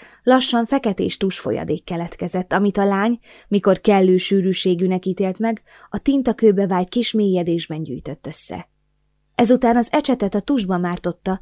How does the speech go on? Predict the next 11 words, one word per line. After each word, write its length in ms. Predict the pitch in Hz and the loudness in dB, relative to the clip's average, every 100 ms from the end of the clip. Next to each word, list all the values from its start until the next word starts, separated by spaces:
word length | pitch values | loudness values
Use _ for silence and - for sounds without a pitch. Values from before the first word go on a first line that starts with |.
| - _ | -10 _
majd 220 | 214 226 | 4 4
kecses 360 | - 285 247 208 | 4 2 2 0
mozdulatokkal 800 | 208 202 196 185 185 185 - 196 | 0 0 2 0 0 -6 -4 -4
felrajzolta 720 | - 254 233 208 185 185 185 | 0 2 2 2 2 0 0
a 80 | 180 | 0
nevet 340 | 196 196 175 | 0 0 -2
szimbolizáló 920 | - 180 170 165 160 170 165 175 175 - | -4 -6 -4 -2 -2 -2 -2 -2 -4 -4
két 460 | - 220 196 - - | 2 4 4 0 -6
kanjit 440 | 190 165 156 156 | -6 -4 -8 -10
a 40 | |
papírra. 680 | 143 120 - 120 78 - - | -10 -12 -12 -12 -12 -12 -16